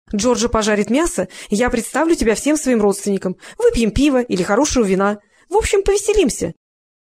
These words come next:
«Замечательная идея», — обрадовалась Джессика. «Мы с Конором обязательно придем». Не веря, что ей привалила такая удача, она проводила гостью до дверей. Воображение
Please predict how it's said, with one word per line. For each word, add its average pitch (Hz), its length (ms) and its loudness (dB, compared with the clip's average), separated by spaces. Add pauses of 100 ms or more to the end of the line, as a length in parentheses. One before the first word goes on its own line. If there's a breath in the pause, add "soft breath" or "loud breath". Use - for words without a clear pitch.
(320)
«Замечательная 285 720 2
идея», — 180 400 0
обрадовалась 185 480 0
Джессика. 170 480 -4 (520)
«Мы 254 160 4
с - 80 -6
Конором 320 340 4
обязательно 254 520 0
придем». 190 480 0 (880)
Не 220 140 2
веря, 269 220 4
что - 180 -2
ей 240 160 0
привалила 226 520 2
такая 202 300 0
удача, 220 440 0 (260 soft breath)
она 302 200 2
проводила 240 460 0
гостью 208 320 -2
до 190 100 -2
дверей. 156 440 -4 (720)
Воображение 196 800 0